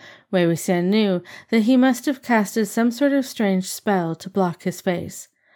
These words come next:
Lan Wangji had already unsheathed Bishan, darted into the cemetery, and started the fight.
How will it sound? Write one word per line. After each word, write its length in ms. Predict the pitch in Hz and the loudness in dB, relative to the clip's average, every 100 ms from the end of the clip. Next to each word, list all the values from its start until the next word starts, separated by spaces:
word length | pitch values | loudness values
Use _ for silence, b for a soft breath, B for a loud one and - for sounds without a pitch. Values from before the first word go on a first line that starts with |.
| b b b - | b b b 0
Lan 240 | 190 180 | 2 4
Wangji 280 | 175 170 175 | 4 2 2
had 140 | 180 | 2
already 400 | - 190 196 196 | 2 2 2 0
unsheathed 640 | - 185 175 - 180 170 - | -2 -2 -2 -2 -4 -4 -4
Bishan, 480 | 185 - 175 - - B B B B | -4 -4 -8 -8 -12 B B B B
darted 540 | 190 208 208 190 170 160 | 2 4 4 2 0 -2
into 360 | 208 208 196 | 0 2 2
the 100 | 185 | 0
cemetery, 680 | 185 196 196 190 175 156 156 | 0 0 0 -2 -4 -4 -6
and 180 | - 175 | -6 -6
started 380 | - 185 165 147 | 0 0 -2 -6
the 80 | |
fight. 480 | 151 170 160 - - | -8 -6 -6 -6 -14